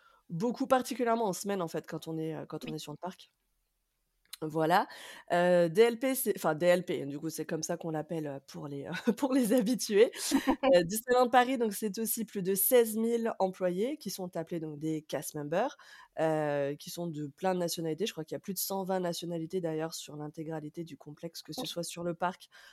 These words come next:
Speaker 1: en opération, en backstage, au niveau de tout ce qui va être entretien, mais également dans les bureaux, puisqu'évidemment, euh, une se-, <laughs> un parc comme celui-ci, faut le promouvoir,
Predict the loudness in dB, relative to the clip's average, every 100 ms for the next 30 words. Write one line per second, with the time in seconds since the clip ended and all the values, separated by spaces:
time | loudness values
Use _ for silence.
0 | -6 -2 -2 -4 -2 -2 -2 -4 -4 -4
1 | -2 -2 -2 -4 -2 -2 -2 -8 -6 -6
2 | -6 -6 -10 -12 -6 -6 -6 -10 -8 -8
3 | -6 -6 -4 -4 -4 -6 -8 -10 -8 -4
4 | 0 -2 -4 -20 _ _ -14 -6 -2 0
5 | 0 0 -4 -4 -6 -6 -8 -6 -6 -4
6 | -6 -4 -6 -4 -2 0 0 0 -4 -4
7 | -6 -4 -4 2 6 6 6